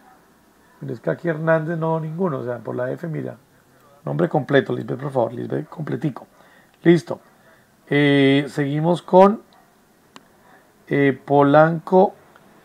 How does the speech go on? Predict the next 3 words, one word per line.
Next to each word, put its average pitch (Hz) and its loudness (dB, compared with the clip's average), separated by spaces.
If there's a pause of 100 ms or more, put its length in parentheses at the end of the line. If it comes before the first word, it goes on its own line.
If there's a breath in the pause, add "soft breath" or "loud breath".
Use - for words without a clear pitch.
(120)
Cuenca 160 -2
Grandallana, 160 -4 (1120 loud breath)
eh, 123 -2